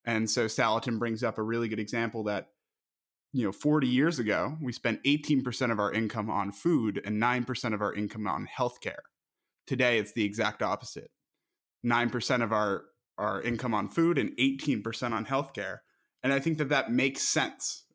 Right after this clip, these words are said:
right? On, on the top of it is that eating good food makes us healthier. And especially when we consider the current climate, like, vitamins and making sure that you're healthy is, is so important.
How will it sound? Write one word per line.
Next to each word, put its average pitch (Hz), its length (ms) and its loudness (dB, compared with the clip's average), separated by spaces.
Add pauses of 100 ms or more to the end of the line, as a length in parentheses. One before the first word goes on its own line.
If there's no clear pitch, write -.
right? 110 320 2
On, 107 220 2
on 110 160 0
the 107 100 -2
top 123 280 0
of 104 100 -2
it 98 160 -2
is 110 140 -8
that 107 280 0 (640)
eating 160 300 4
good 147 200 2
food 165 540 0
makes 127 380 2
us 117 180 0
healthier. 180 560 0
And 117 200 0
especially 120 580 0
when 113 180 -2
we 110 80 0
consider 117 400 -2
the 107 120 -4
current 117 360 -4
climate, 165 400 0
like, 113 300 -2 (760)
vitamins 147 640 2
and 113 340 -2
making 123 240 0
sure 127 160 -2
that 95 100 -4
you're 101 100 -4
healthy 135 460 0
is, 110 220 -2
is 113 140 -8
so 160 380 2
important. 120 640 0